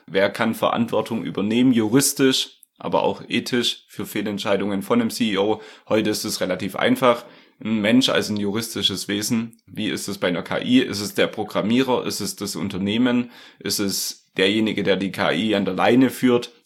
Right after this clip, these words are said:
Ich weiß es nicht, aber das ist auf jeden Fall eine Frage, die zu klären wäre. Und auch so unvorhergesehene Marktereignisse, externe Ereignisse, die die K I logischerweise nicht erkennen kann.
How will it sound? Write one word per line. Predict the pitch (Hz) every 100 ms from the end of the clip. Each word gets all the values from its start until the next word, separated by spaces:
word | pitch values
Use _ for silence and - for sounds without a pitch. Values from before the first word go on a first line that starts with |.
| _
Ich | -
weiß | 90 101
es | 98 113
nicht, | 107 101
aber | 90
das | 98 104
ist | 101
auf | 104 95
jeden | 104
Fall | 101
eine | 98 92
Frage, | 98 95 104
die | 98
zu | 98 104
klären | 101 98 101
wäre. | 90 98 110 - - - -
Und | 127 175 180
auch | - 135
so | - 131 120
unvorhergesehene | - 147 139 123 110 110 113 113 - _ 107 117 117 98 98 98 90
Marktereignisse, | 92 85 113 - 87 65 82 92 90 - 60 -
externe | - 110 - 107 95
Ereignisse, | 82 76 - - 98 110 104 101 - _
die | 101
die | 98 90
K | - 78
I | 69
logischerweise | 107 107 101 95 87 90 98
nicht | 104 107
erkennen | 101 - 107 101
kann. | - 98 101